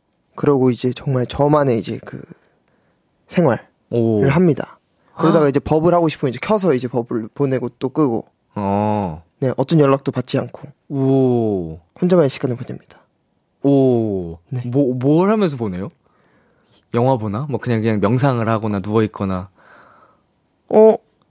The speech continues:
Speaker 1: <laughs> 아무것도 안 합니다.
Speaker 2: 오. 오.
Speaker 1: 누워서 하늘을 바라보고.
Speaker 2: <laughs> 멍 때리는군요.
Speaker 1: 네, 멍 때리고 티-, 뉴스 좀 보다가.
Speaker 2: 어.
Speaker 1: 저 뉴스를 좀 봐요.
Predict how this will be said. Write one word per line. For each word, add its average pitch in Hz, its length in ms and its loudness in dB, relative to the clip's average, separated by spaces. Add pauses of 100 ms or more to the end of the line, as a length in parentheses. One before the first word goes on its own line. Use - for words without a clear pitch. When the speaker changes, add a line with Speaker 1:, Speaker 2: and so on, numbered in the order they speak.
Speaker 1:
<laughs> - 800 -10
아무것도 214 340 4
안 151 100 2
합니다. - 340 -6 (100)
Speaker 2:
오. 151 100 2 (840)
오. 117 720 0 (100)
Speaker 1:
누워서 170 380 2 (140)
하늘을 180 380 -2
바라보고. 135 580 -4 (240)
Speaker 2:
<laughs> - 1040 -10
멍 123 220 0
때리는군요. 156 760 2
Speaker 1:
네, 156 120 4
멍 151 220 0
때리고 156 400 4
티-, - 180 -8
뉴스 151 240 0
좀 160 160 2
보다가. - 480 -4
Speaker 2:
어. 127 400 0
Speaker 1:
저 - 60 0
뉴스를 233 400 2
좀 165 160 0
봐요. 123 380 -4